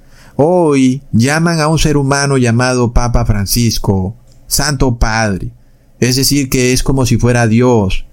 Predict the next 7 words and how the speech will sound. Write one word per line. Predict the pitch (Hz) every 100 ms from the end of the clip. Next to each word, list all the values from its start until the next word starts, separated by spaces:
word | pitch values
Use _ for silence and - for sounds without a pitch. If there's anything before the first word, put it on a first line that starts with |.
| -
curios, | 156 160 151 120 98 85 - - _
plop, | - 131 147 156 123 - -
de | 117 110
locos, | 120 147 151 135 95 87 - - -
recontra | 113 120 139 156 139 131
mega | 127 135 117 98
plop. | 131 143 151 131 95